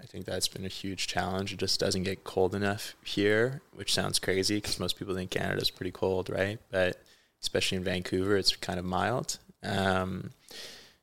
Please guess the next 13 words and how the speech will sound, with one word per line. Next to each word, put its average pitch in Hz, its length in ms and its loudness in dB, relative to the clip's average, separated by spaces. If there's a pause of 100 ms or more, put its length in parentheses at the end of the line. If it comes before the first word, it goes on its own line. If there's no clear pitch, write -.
(160)
so 95 720 4 (680)
somehow 113 500 12
convince, 101 880 8
you 98 80 0
know, 95 100 6
some 101 220 10
of 101 100 4
my 98 140 6
friends 98 460 4
to 98 100 4
go 95 260 4
up 95 320 4
to 92 580 2